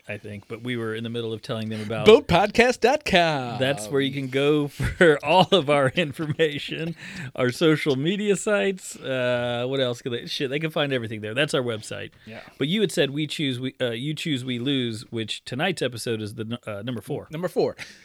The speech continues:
Speaker 2: So let me break that down for you.
Speaker 1: Yeah.
Speaker 2: Uh, I wrote for boat means, uh, you suggest episodes. Uh, we pick the best episode, or, uh, I can't say best. The, the episode that we like the best.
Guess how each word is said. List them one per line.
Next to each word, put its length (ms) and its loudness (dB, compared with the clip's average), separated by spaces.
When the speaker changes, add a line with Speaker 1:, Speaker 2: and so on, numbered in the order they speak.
Speaker 2:
So 280 0
let 140 -4
me 80 -2
break 280 -4
that 160 -6
down 280 -10
for 240 -20
you. 120 -20
Speaker 1:
Yeah. 200 -6
Speaker 2:
Uh, 340 -4
I 80 -2
wrote 160 2
for 80 -4
boat 240 2
means, 460 -6
uh, 240 -4
you 160 -8
suggest 440 -2
episodes. 800 -2
Uh, 300 0
we 100 -4
pick 160 -4
the 80 -12
best 300 -2
episode, 680 -4
or, 220 -6
uh, 460 -18
I 80 -20
can't 220 -14
say 100 -14
best. 420 -18
The, 200 -12
the 180 -8
episode 300 -4
that 100 -4
we 140 -4
like 320 -6
the 80 -12
best. 540 -10